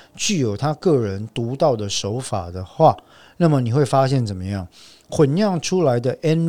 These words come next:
V葡萄酒，很多时候它的表现并不会逊于所谓的年份葡萄酒。最有名的一个例子，在年份跟非年份之间的一个讨论呢，最有名的例子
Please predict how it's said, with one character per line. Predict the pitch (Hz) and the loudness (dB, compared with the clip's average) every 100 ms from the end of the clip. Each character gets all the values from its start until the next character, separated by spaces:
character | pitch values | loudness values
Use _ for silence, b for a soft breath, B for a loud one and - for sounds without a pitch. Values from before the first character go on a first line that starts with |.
| 147 | 0
V | 165 165 | 0 -2
葡 | - 117 | -4 -4
萄 | 117 113 | -2 -2
酒， | 123 120 95 - b | -2 -6 -8 -10 b
很 | - 131 117 | -4 -2 -2
多 | 117 170 | 0 2
时 | 175 - 131 | 2 0 0
候 | - 143 107 | 4 2 2
它 | - 139 | -2 0
的 | |
表 | 117 - 98 - | 0 0 -2 0
现 | - 151 107 B B B - | 2 2 2 B B B 2
并 | 180 135 110 | 2 4 -2
不 | 95 104 107 | -8 -8 -8
会 | - 147 107 | -2 0 0
逊 | 87 - - 160 117 101 | -4 -6 0 2 2 -2
于 | 98 92 | -6 -6
所 | 101 98 | -6 -6
谓 | 98 | -6
的 | 101 95 | -6 -6
年 | 95 90 104 | -8 -8 -10
份 | - 117 92 | -6 -6 -6
葡 | 95 92 | -12 -8
萄 | 92 95 | -8 -6
酒。 | - 110 _ B B B B B B B | -6 -6 _ B B B B B B B
最 | - 262 220 139 | 0 4 4 4
有 | 120 104 | 2 2
名 | 107 123 | -2 -2
的 | 139 | -2
一 | 131 | -4
个 | 135 139 | -2 -2
例 | 175 127 | -2 -6
子， | 95 - 92 _ - | -8 -12 -14 _ -8
在 | - 135 117 | 0 0 0
年 | 110 110 135 | -2 -4 -2
份 | 135 143 120 | -2 -2 0
跟 | 139 135 | -2 -2
非 | - 143 | 0 0
年 | 131 104 | 0 -4
份 | 110 127 110 | -4 -4 -4
之 | 95 123 | -6 -6
间 | 113 123 120 | -6 -6 -4
的 | 101 | -6
一 | 104 | -6
个 | 113 | -8
讨 | 104 87 | -8 -10
论 | 101 117 101 | -8 -6 -6
呢， | 92 92 | -8 -8
最 | - 156 | 0 2
有 | 110 | 2
名 | 101 107 | -2 -2
的 | 107 | -2
例 | 123 120 | 0 -2
子 | 98 92 | -2 -8